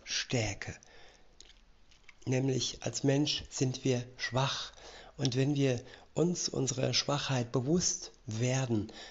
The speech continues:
dann kann Gott in dieser Schwachheit seine Stärke in uns entfalten. Der nächste Abschnitt ist überschrieben mit Warnung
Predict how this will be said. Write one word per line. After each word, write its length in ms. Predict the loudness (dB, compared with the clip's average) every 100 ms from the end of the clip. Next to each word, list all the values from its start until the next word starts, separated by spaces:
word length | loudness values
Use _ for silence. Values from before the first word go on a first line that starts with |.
| -14
dann 420 | -2 2 4 4 0
kann 320 | -4 -2 0
Gott 400 | 2 2 0 -6 -10 -16 -18 -2
in 280 | 2 2 2
dieser 320 | 2 2 0
Schwachheit 800 | 0 -2 -2 -2 2 2 2 -2 -8 -20
seine 640 | -6 0 2 2 2 0 -2 -8
Stärke 760 | -6 0 2 2 0 0 -2 -4 -14 -20 -20 -20 -8
in 200 | 0 0
uns 500 | 2 2 2 2 -2 -4 -6
entfalten. 1080 | -2 -2 -4 -8 -8 -2 0 0 -2 -4 -12 -12 -20 -20 -20 -20 -20 -20 -20 -20 -20 -20 -20 -20 -20 -20 -20 -20 -20 -20 -20 -20 -16 -14 -16 -20 -20 -20 -20 -20 -20 -20 -16 0
Der 80 | 2
nächste 340 | 4 2 0
Abschnitt 420 | 0 0 2 2
ist 160 | 0 -2
überschrieben 720 | 0 0 0 2 2 4 4
mit 260 | 2 0 -4
Warnung 600 | 2 4 6 6 6 4